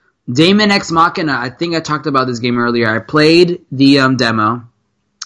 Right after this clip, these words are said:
and I said that it's just weird, and it's very mech body, and it looks cool, but I don't know if I wanna pick it up right away.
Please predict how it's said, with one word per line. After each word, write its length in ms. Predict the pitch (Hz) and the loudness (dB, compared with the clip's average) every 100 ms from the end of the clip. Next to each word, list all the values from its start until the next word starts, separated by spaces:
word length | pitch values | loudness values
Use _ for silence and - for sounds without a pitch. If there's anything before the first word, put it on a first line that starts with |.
| - | -10
and 120 | 120 | -6
I 60 | 113 | -4
said 260 | 113 139 135 | -2 0 0
that 140 | 127 | -2
it's 420 | 123 131 127 - | 0 -2 -2 -2
just 260 | 151 147 151 | -2 -2 -4
weird, 500 | 127 123 127 123 135 | -2 0 2 2 0
and 260 | 139 123 117 | -2 -2 -2
it's 180 | 107 120 | -2 0
very 280 | 131 143 139 | 2 4 4
mech 320 | 135 135 - | 2 0 0
body, 400 | 123 117 120 123 | 2 2 2 -2
and 100 | 123 | -2
it 40 | |
looks 300 | 135 196 - | 0 -2 -2
cool, 440 | - - 220 190 147 | -8 0 4 4 4
but 160 | 127 131 | 0 -2
I 120 | 135 | -4
don't 360 | 123 147 147 | 0 0 0
know 440 | 143 143 139 135 - - _ - | -2 0 0 -2 -8 -20 _ -6
if 100 | 139 | -2
I 120 | 127 | 0
wanna 320 | 131 127 123 117 | 0 0 -2 -6
pick 360 | - 143 135 | -6 -6 -2
it 80 | 127 | -2
up 240 | 123 123 127 | -2 -2 -2
right 160 | 113 | 0
away. 480 | 110 120 156 220 | 0 0 0 -2